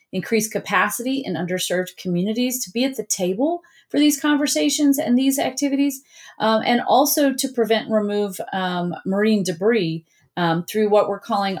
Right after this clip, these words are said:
our Climate Ready Coasts Initiative. This initiative includes, uh, four hundred seventy-seven million dollars invested through a competitive process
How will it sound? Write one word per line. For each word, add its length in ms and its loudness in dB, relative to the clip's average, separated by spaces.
our 260 2
Climate 380 -2
Ready 280 -2
Coasts 680 -4
Initiative. 680 -2
This 320 6
initiative 500 0
includes, 680 0
uh, 260 0
four 240 0
hundred 240 -2
seventy-seven 640 0
million 300 2
dollars 560 4
invested 480 -2
through 120 -2
a 40 -2
competitive 600 -2
process 560 0